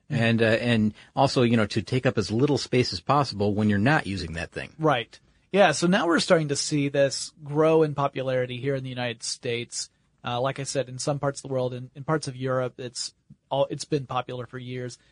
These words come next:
Speaker 1: And in fact, electric bikes have been, uh, around for quite some time in, in both Europe and the United States, as well as Asia. But, uh, these are, uh,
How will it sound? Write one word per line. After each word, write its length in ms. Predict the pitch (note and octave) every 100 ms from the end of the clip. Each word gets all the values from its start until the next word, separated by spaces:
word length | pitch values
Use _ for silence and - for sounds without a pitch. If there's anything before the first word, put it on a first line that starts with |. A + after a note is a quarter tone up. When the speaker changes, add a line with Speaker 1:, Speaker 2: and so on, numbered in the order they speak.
| _ E3
Speaker 1:
And 80 |
in 80 | E3+
fact, 180 | F3 D#3
electric 380 | D3+ D#3+ D#3+ C3
bikes 320 | C#3+ D3 -
have 160 | C3 B2+
been, 300 | C3 B2+ A#2+ _ _ _ -
uh, 280 | B2 A#2 A2+ D3
around 440 | D3+ D3 C3 C3
for 100 | -
quite 320 | B2+ D3+ C#3+ -
some 200 | C3 B2
time 540 | - C3+ C3 B2+ B2 -
in, 340 | B2 A#2+ A#2+ -
in 260 | B2 A#2+ -
both 260 | D3+ D#3
Europe 260 | C#3+ B2+ B2
and 160 | C3+ C#3+
the 40 |
United 280 | A#2+ A2+ A2
States, 360 | - A2 A2+
as 120 | C3 F3+
well 160 | F3+
as 180 | D#3 _ -
Asia. 420 | A#2+ A2+ A#2 D3 _ _ _ -
But, 200 | E3+ E3+
uh, 280 | D#3+ D#3 D#3+
these 300 | D#3+ F#3+ F3
are, 300 | D#3+ D3 C3+ _ _ _ _ -
uh, 400 | C3 B2 A2